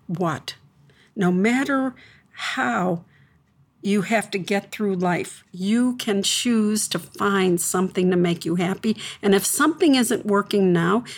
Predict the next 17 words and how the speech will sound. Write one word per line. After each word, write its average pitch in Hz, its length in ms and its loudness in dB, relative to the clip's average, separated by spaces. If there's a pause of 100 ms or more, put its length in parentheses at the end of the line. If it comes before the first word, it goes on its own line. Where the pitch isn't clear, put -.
(120)
if 277 200 2
a 277 100 2
goal 226 480 2
doesn't 226 360 2
seem 214 320 2
to 214 80 -2
be 220 160 0
working, 185 480 0 (220)
you 233 180 4
can 262 300 2
be 254 120 0
flexible, 247 720 -2
change 262 580 0
it, - 160 -8
work 247 360 -2
on 180 200 0
it, - 100 -6